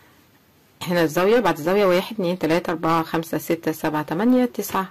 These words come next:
عشره، عشر مجموعات، كل مجموعه منهم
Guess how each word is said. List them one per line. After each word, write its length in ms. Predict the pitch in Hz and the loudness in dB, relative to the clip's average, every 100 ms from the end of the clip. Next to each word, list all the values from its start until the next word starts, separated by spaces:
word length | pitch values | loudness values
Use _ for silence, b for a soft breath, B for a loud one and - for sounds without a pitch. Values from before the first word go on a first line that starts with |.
| - | -2
عشره، 540 | - 175 - 165 202 - _ B B B B B B B B _ _ - - - 165 | 0 0 -2 -2 -2 -2 _ B B B B B B B B _ _ -20 -16 -6 0
عشر 340 | 202 - 156 | 0 2 0
مجموعات، 460 | 147 151 156 233 277 | 2 2 4 4 4
كل 140 | 226 | 4
مجموعه 340 | 196 165 185 | 4 4 4
منهم 440 | 180 202 208 226 | 4 4 4 4